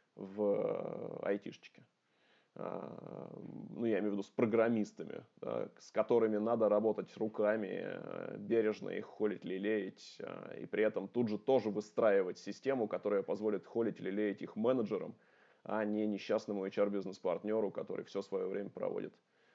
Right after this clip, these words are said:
а, за обедами с ключевыми сотрудниками вместо их менеджеров, как часто бывает в некоторых компаниях. Вот, вот такие истории. Все очень-очень сильно зависит.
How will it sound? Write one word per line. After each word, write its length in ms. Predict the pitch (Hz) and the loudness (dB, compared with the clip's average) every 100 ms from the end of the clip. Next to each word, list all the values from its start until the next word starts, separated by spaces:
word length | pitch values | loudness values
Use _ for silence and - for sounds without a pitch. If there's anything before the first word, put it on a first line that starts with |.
| _ _ - | _ _ -10
а, 320 | 52 - - | -8 -6 -8
за 360 | - 98 95 - | -4 -2 0 4
обедами 560 | 107 107 120 113 101 101 | 4 6 4 2 -2 -4
с 280 | - - - | -10 -14 -6
ключевыми 460 | 101 - 107 101 | -4 0 0 0
сотрудниками 640 | 92 95 104 113 101 - 98 | -2 -4 -2 -2 -4 -8 -10
вместо 340 | - - - - | -8 -8 -6 -8
их 180 | - | -8
менеджеров, 440 | 107 - - - - _ _ _ _ - | -10 -12 -14 -18 -20 _ _ _ _ -6
как 180 | 95 - | -6 -2
часто 300 | 104 - - | -4 -4 -4
бывает 320 | 101 95 - | -2 -2 -2
в 40 | |
некоторых 360 | - - - - | -10 -10 -12 -10
компаниях. 480 | - - - - - _ _ _ _ - | -12 -12 -14 -16 -20 _ _ _ _ 2
Вот, 300 | 170 147 98 | 8 8 8
вот 260 | 175 - - | 2 0 -2
такие 380 | 190 190 196 147 | -2 0 0 0
истории. 340 | - 131 101 | 4 4 4
Все 220 | - 185 | 2 6
очень-очень 540 | 202 190 175 170 160 143 | 6 4 2 0 0 0
сильно 280 | 156 135 107 | 0 2 2
зависит. 540 | 113 123 101 - - | 4 2 0 -6 -16